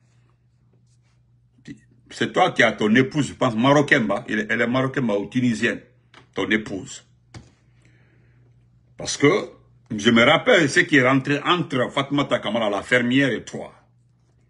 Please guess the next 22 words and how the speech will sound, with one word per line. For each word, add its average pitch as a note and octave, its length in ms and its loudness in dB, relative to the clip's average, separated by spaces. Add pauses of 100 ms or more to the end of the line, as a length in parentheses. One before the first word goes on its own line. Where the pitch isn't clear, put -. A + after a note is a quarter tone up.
(920)
Ces F#3+ 260 2
n'ont D#3+ 320 2
pas, G3+ 300 4
non, F3 540 0
nous, A3 300 0
nous E3+ 260 0
avons F#3 180 6 (160)
refusé A3 380 2
de F3+ 80 4
montrer F3 420 0
les C#3+ 260 0
images G3+ 300 -2 (540)
de - 80 -2
la B2+ 160 2
fermière. A#2+ 520 -2 (960)
J'ai B2 220 2
les C3+ 220 4
images D#3+ 280 4
ici B2+ 180 0
de A#2+ 80 0
la G2 140 -2
fermière. F2+ 440 -8